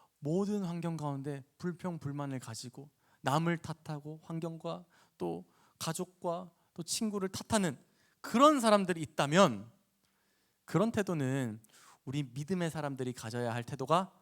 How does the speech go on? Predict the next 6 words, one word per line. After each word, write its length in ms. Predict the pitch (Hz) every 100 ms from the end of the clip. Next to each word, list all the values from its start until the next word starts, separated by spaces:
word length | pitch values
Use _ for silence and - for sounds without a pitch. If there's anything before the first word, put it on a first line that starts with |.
| _ _
아닙니다. 640 | 110 113 110 95 95 - _ _ _ - - - - -
그런 300 | 165 202 202
태도는 600 | 175 147 160 180 104 123 _ _ _ _
주님을 460 | - - 220 220 208
바라보는 500 | 208 143 160 160 160
사람들이 720 | 160 202 208 170 185 165 120